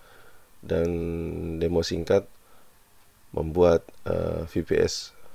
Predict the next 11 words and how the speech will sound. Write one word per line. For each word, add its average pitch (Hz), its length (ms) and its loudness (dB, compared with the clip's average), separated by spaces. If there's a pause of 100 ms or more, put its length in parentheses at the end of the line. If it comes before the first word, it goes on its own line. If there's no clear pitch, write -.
FreeBSD 95 560 0
di 85 320 -2
Vultr. 85 400 -8 (960)
Nah, 71 160 -6 (720)
eh, 82 480 0
video 95 240 4
kali 90 320 2
ini 123 240 4 (960)
kita 95 560 6 (1120)
akan 87 240 2
belajar 85 480 4